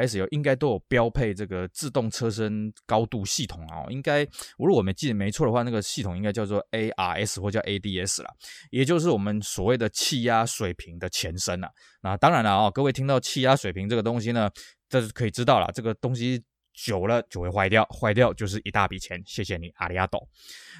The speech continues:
那除此之外了啊，这个六百S E L当然它内部的科技什么成分也都跟这个一般的W一四零的不大一样啊，所以它的售价呢就逼近六百万了啊，甚至在W一四零呢，这个车价最贵的时候呢，就六百S E L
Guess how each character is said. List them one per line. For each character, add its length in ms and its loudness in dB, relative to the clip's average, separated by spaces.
那 100 2
除 220 0
此 140 2
之 100 0
外 180 6
了 80 4
啊， 240 0
这 120 -12
个 160 0
六 120 8
百 200 4
S 160 0
E 40 4
L 80 2
当 140 0
然 100 0
它 200 2
内 200 0
部 160 -4
的 60 0
科 240 0
技 240 -2
什 100 -8
么 120 -8
成 240 -4
分 180 0
也 80 -4
都 160 0
跟 260 0
这 160 -2
个 220 -2
一 100 -4
般 240 2
的 100 -4
W 320 -2
一 60 -2
四 200 -2
零 180 -8
的 100 -8
不 100 -8
大 220 6
一 60 -4
样 200 4
啊， 60 -10
所 140 -6
以 20 0
它 140 2
的 80 2
售 260 2
价 160 2
呢 80 0
就 60 -2
逼 120 -6
近 200 -4
六 160 4
百 160 -6
万 200 4
了 60 -8
啊， 180 -4
甚 160 -2
至 200 -4
在 100 2
W 260 6
一 60 6
四 160 2
零 160 -2
呢， 220 -6
这 100 -8
个 120 -4
车 220 -2
价 160 4
最 200 -2
贵 180 2
的 80 -2
时 140 -4
候 100 2
呢， 160 -6
就 140 -4
六 100 4
百 120 0
S 280 -2
E 60 -2
L 120 -6